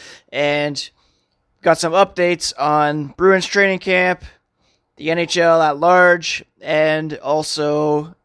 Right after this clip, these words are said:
a tribute to our Saint Patrice Bergeron, who has been named a finalist for the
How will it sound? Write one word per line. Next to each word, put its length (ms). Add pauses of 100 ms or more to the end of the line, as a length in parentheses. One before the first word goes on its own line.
(720)
a 100
tribute 600
to 220
our 520 (140)
Saint 480
Patrice 400
Bergeron, 680 (720)
who 160
has 300
been 160
named 280
a 40
finalist 640
for 140
the 100